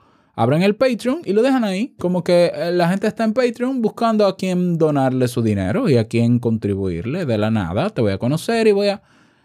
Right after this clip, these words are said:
Se llama publicidad, se llama marketing. Mm,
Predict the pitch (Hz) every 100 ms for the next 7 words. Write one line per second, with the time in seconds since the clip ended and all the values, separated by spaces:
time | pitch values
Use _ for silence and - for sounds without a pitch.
0 | _ _ _ _ - 123 127 160 139 123
1 | 107 92 92 85 82 - 95 95 101 87
2 | 85 - 82 - 90 117 _ - 117 120
3 | 117 113